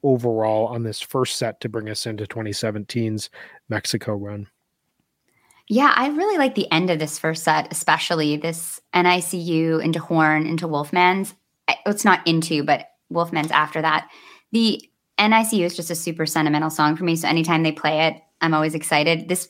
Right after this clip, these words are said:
Speaker 2: one's played with a lot of energy. Into
Speaker 1: Yeah.
Speaker 2: Horn, which is one of my most favorite songs, that song just immediately brings me back to my seventeen-year-old self listening to Rift on the floor of my bedroom, and I'm just, like,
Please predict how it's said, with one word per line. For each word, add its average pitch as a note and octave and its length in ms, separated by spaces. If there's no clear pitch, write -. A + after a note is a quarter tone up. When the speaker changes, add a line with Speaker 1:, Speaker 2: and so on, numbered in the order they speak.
Speaker 2:
one's A#3 180
played A3+ 200
with G#3+ 100
a F#3+ 40
lot F3+ 220
of F#3 120
energy. E3 600
Into G#3+ 260
Speaker 1:
Yeah. G#3 120
Speaker 2:
Horn, G3 320
which - 200
is D#3 320
one F3+ 220
of E3 100
my D#3+ 360
most E3+ 420
favorite D#3+ 400
songs, D#3 480
that F#3+ 180
song G3+ 240
just E3+ 320
immediately E3+ 480
brings D#3 320
me D#3+ 100
back D3+ 300
to - 80
my D3+ 360
seventeen-year-old D3+ 760
self - 300
listening E3 320
to D#3 120
Rift D3+ 420
on E3+ 80
the E3+ 60
floor E3 260
of D3+ 40
my D#3 120
bedroom, D3 520
and D3+ 120
I'm D3+ 120
just, D3 360
like, D3 220